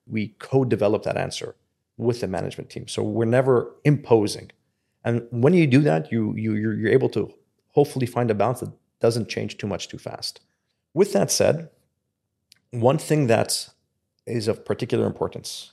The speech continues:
and if there is a change that I always stick by, regardless of the particular business, or regardless of, uh,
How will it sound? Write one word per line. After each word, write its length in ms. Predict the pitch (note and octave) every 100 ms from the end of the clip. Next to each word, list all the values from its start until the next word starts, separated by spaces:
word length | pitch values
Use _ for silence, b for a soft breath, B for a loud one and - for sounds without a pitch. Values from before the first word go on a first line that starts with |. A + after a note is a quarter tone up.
| -
and 180 | G2+ G2+
if 180 | - -
there 160 | A2+
is 200 | - C3
a 60 | A#2+
change 320 | - - A#2
that 160 | A2 -
I 80 | G2+
always 340 | A2 A2+ A2+
stick 240 | - -
by, 100 | - -
regardless 640 | G#2 F#2+ A2+ B2 G#2+ -
of 420 | - F#2 F#2+ - _ _ -
the 100 | G#2
particular 460 | G2 - F2+ G2+
business, 500 | G2 G2 F#2+ F#2 -
or 100 | -
regardless 360 | F#2 G2 G#2+ -
of, 200 | G2+ - _ A#2+
uh, 160 | G#2+